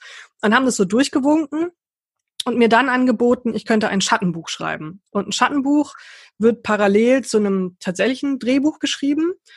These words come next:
Ähm, und am Schluss wird dann verglichen. Also man steht quasi im Schatten des bezahlten Drehbuchautors und dann vergleichen die in der Dramaturgie, welches, ob man Szenen übernehmen kann aus dem Schattenbuch. Und die waren sehr angetan davon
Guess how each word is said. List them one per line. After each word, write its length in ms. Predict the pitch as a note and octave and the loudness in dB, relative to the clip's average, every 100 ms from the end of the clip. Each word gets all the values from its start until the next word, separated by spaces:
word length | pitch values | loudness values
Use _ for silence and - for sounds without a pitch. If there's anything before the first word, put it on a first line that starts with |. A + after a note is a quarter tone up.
| - _ _ - | -20 _ _ -2
Ähm, 600 | G#3 G3+ G3+ G#3 G#3 G#3 _ - | 0 2 0 -2 -2 -4 _ 0
und 140 | G#3+ | 0
am 80 | G#3+ | 2
Schluss 240 | C4 C4 | 0 0
wird 120 | B3 | 2
dann 140 | A3+ G#3 | 0 0
verglichen. 640 | G#3 F#3 A#3+ - F#3+ D#3+ _ - | -2 0 -2 0 -4 -4 _ -10
Also 180 | F3+ | -6
man 100 | F3+ | -4
steht 300 | F3 A3 A3+ | 0 0 0
quasi 300 | - F#3+ F#3+ | 2 0 0
im 100 | F3 | -2
Schatten 680 | F3+ - G3+ - G#3 G3+ G3 | -4 -2 -2 -2 -4 -4 -4
des 200 | F3+ - | -8 -8
bezahlten 520 | - - G3 G#3 G3 | -14 -2 0 2 0
Drehbuchautors 1000 | F3+ G3 G3 A3 - G3+ G#3+ C4 D#4 - - - - _ | 0 0 0 -2 0 -2 -2 -2 -4 -6 -20 -20 -20 _
und 340 | - G3+ G3+ G3+ | -2 0 2 2
dann 160 | G3 | 2
vergleichen 540 | G3 F#3+ F3+ G#3 A#3 G#3 | 2 2 2 2 0 -2
die 140 | G#3 | 0
in 80 | G3 | 0
der 80 | F#3 | 0
Dramaturgie, 560 | F#3 F#3 F#3+ F3 G#3+ | 0 -2 -2 -2 0
welches, 480 | G3 F#3 F#3 F3 - | 0 0 -2 -6 -10
ob 300 | - - F#3+ | -10 -4 -2
man 120 | F3+ F3+ | -2 -4
Szenen 380 | - B3+ C4+ | -4 0 0
übernehmen 480 | A#3 G#3+ G#3 G3+ G3 | 2 2 2 2 0
kann 300 | F#3+ F#3+ F#3 | -2 -2 -2
aus 140 | F3+ F3+ | -4 -6
dem 120 | F#3 | -6
Schattenbuch. 600 | - - F#3 F3+ F#3 F3 | -4 -2 -2 0 -2 -2
Und 140 | F3+ | -6
die 100 | F#3 | -2
waren 200 | F#3+ G3 | 0 2
sehr 160 | F#3+ F#3+ | 2 2
angetan 500 | A3 C#4 - A#3+ G#3+ | 2 0 -2 -2 -2
davon 440 | G3+ - G3 G3 | -4 0 0 -2